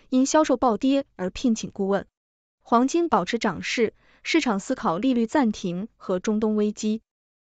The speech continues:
以色列初创企业社区在国内外准备战斗。等等，请大家收看。突发现场视频：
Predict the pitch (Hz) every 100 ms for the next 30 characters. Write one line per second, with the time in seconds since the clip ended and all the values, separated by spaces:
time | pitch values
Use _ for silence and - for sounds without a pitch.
0 | _ - 240 311 311 262 - 294 285 233
1 | - 190 208 247 226 - 262 269 _ -
2 | 233 196 214 240 247 208 196 151 190 247
3 | 196 208 - _ _ _ _ _ _ 233
4 | 233 294 285 202 - _ _ _ _ _
5 | - - 220 214 262 247 262 - 285 -
6 | 302 233 - _ _ _ _ _ - 320
7 | 320 311 311 285 220 185 - 226 - 180
8 | 202